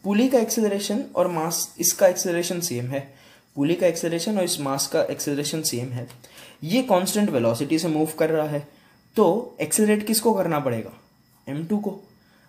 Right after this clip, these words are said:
अगर पुली accelerate कर रही है, अगर पूरी पुली accelerate कर रही है, इसे आप वापस समझिए, अगर पूरी पुली accelerate कर रही है और अगर ये, अ, constant velocity से slide कर रहा है, तो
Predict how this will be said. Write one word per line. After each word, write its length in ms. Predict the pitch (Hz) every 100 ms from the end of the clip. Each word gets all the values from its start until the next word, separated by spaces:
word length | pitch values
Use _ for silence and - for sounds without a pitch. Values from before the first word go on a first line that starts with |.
| -
अगर 240 | 131 170
पुली 300 | - 160 165
accelerate 480 | 185 - 165 151 147
कर 160 | - 117
रही 220 | 113 110
है, 240 | 107 123
अगर 260 | - 120 123
पूरी 240 | 123 135
पुली 300 | 139 127 131
accelerate 440 | 151 - 131 131 127
कर 80 |
रही 100 | 120
है, 40 | 135
इसे 140 | 135
आप 140 | 131 123
वापस 280 | 117 147 143
समझिए, 440 | 123 117 123 220 - - -
अगर 200 | 131 160
पूरी 320 | 165 165 196
पुली 400 | 208 165 180 220
accelerate 420 | 180 180 156 151
कर 160 | 151 127
रही 220 | 113 127
है 100 | 156
और 100 | 175
अगर 220 | 156 160
ये, 300 | 151 143 226
अ, 760 | 285 - - - - 139 135 139 135 - _ _ _ _ _ - - 147
constant 360 | 151 156 180
velocity 460 | 156 147 156 170 175
से 120 | 175
slide 360 | 175 147 139 139
कर 120 | 131
रहा 160 | 127 147
है, 60 |
तो 340 | 208 - 196